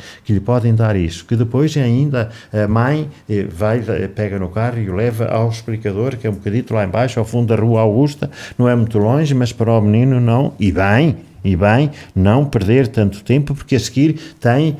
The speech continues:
a, a, a, digamos, as aulas de balé, eu seja o que for. Você acha que este país,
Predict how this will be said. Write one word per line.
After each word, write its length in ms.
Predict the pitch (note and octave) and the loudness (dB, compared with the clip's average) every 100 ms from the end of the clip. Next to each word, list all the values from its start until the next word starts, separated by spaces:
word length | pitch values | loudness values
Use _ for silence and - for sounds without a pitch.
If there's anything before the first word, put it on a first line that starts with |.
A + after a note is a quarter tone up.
| - | -2
a, 40 | A2+ | -2
a, 520 | A2+ G#2+ G#2+ G#2 F#2+ | 0 -2 0 0 -2
a, 20 | |
digamos, 480 | F2 F2+ G2+ A#2+ G#2+ | -2 -2 0 -2 -4
as 160 | F#2 F#2+ | -4 -2
aulas 400 | G2+ A#2+ A2 E2+ | 0 0 -2 -2
de 120 | G#2+ | -4
balé, 500 | F#2 F#2 F#2+ A#2 A#2 | -2 -2 0 0 -2
eu 80 | F#2 | -8
seja 320 | F2 G#2 G#2 | -6 -6 -4
o 40 | F#2+ | -8
que 80 | - | -8
for. 280 | F2+ F#2 A2 - - - - - _ - | -6 -4 -6 -12 -20 -20 -20 -20 _ -6
Você 320 | F2+ F2 F#2 | -6 -2 -2
acha 400 | G2+ A#2+ - G#2+ | 0 -2 -2 -4
que 140 | A2 | 0
este 260 | A2+ G#2+ - | 0 0 -4
país, 880 | - F#2+ F#2 G2 B2+ A#2 - - | -2 0 2 2 0 -4 -12 -18